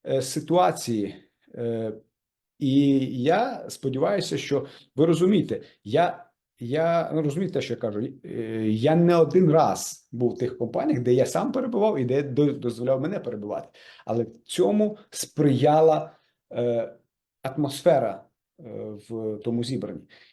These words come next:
І навіть ті, хто ззовні могли зайти, не знаючи відносин, е, між цією компанією, де один одного перебувають,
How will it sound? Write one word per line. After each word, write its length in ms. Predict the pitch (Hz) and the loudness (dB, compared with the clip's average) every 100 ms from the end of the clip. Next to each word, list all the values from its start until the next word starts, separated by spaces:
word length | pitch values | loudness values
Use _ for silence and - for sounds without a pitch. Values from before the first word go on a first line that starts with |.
| _ | _
І 100 | 131 | 0
навіть 320 | 151 196 185 | 2 2 0
ті, 120 | 214 | -2
хто 180 | - 170 | 0 0
ззовні 460 | 143 120 190 160 147 | 0 0 4 4 4
могли 200 | 143 156 | 2 0
зайти, 340 | 143 147 175 | 0 2 2
не 240 | 143 156 156 | 4 2 0
знаючи 720 | 160 160 127 - 120 107 - _ | -2 -2 -4 -6 -8 -10 -18 _
відносин, 800 | 117 127 131 180 190 196 190 170 _ _ 175 | -8 -2 2 2 2 -2 -4 -8 _ _ -16
е, 40 | - | -10
між 560 | - 147 151 139 - - | -6 -2 -2 -2 -6 -2
цією 200 | 156 147 | -2 -2
компанією, 560 | 156 143 147 151 - | -4 0 0 0 -2
де 160 | 139 139 | -2 -2
один 200 | 139 143 | -2 -2
одного 300 | 143 139 139 | -2 -4 -6
перебувають, 480 | 139 139 143 147 | -6 -4 0 0